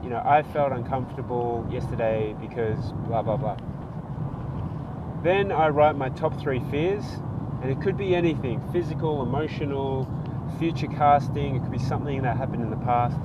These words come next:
So, for example, I went, I mentioned I had a surgery recently, and I wrote in, um, I remember a couple of days ago, I wrote, "I would be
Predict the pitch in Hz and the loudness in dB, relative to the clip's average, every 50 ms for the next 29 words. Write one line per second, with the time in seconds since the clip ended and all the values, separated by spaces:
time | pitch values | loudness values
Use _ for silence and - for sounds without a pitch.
0 | - - - - - - - - - - - - - 127 123 123 120 120 131 - | -6 -6 -6 -6 -6 -6 -6 -6 -6 -6 -4 -2 0 2 4 4 2 2 -2 -4
1 | - - - - - - - - - - - - 180 170 156 139 147 165 160 160 | -6 -6 -6 -6 -6 -6 -6 -6 -6 -4 4 8 8 8 8 6 2 2 2 2
2 | 156 - 160 151 151 151 - - 127 127 120 127 139 143 139 - - 131 127 127 | 2 2 2 4 4 4 2 2 0 0 0 0 -2 -2 -2 -4 -4 -4 -2 0
3 | 135 151 151 - - 151 135 135 127 120 123 131 123 123 113 - 143 139 143 135 | 0 0 -2 -2 -4 -4 0 2 2 2 2 0 -2 -2 -4 -4 -2 -2 -2 -2
4 | 127 135 135 131 123 123 131 127 - - - - 123 127 127 123 - - - - | -2 -2 0 0 0 0 -2 -2 -4 -6 -6 -4 -2 -2 -2 -2 -2 -4 -6 -6
5 | - - - - - - - - 120 135 170 190 185 180 175 175 175 165 165 165 | -8 -8 -8 -8 -10 -10 -8 -6 -2 2 2 4 6 8 8 8 6 4 4 2
6 | 160 156 156 - 131 - 139 139 139 135 135 131 131 127 117 - 131 139 139 139 | 2 0 -2 -2 -4 -2 2 4 6 6 6 4 2 -2 -4 -4 -2 -2 -2 0
7 | 143 151 147 143 143 131 - - 120 135 147 143 139 131 - - 147 139 131 127 | -2 -2 -2 -2 -4 -4 -4 -6 -6 -2 0 0 0 0 0 0 2 2 2 2
8 | 127 127 - - - - - - 123 123 127 135 135 131 127 - - - - - | 0 0 -4 -6 -8 -8 -6 -4 -4 2 4 6 6 6 4 2 -4 -6 -6 -8
9 | - - - - - - - - - - - - 156 180 190 185 175 165 175 175 | -8 -6 -6 -6 -6 -6 -6 -4 -4 -4 -2 6 8 8 8 8 8 6 4 2
10 | 151 127 160 156 151 147 147 139 | 2 0 -2 -2 0 0 -2 -2